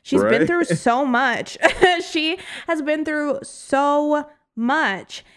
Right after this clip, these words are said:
Speaker 1: and they will not give her a moment of peace. I mean, Julie is just popping up at her doorstep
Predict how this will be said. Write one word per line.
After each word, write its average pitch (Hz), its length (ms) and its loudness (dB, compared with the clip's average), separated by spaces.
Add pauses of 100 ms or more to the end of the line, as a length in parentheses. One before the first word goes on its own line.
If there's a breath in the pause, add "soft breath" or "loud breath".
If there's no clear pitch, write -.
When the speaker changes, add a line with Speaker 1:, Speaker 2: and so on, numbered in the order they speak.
(140)
Speaker 1:
and 226 240 0
they 254 360 2
will 294 180 -2
not 214 440 -2 (100)
give 185 200 -6
her 254 460 -4 (560)
a 240 120 -2
moment 196 360 -4
of 254 140 -10
peace. 277 440 -2
I 214 100 -2
mean, 214 200 -4
Julie 254 400 -2
is 208 160 -2
just 202 220 -8 (680)
popping 262 320 -2
up 254 120 -2
at 254 60 -2
her 233 160 0
doorstep 196 800 -2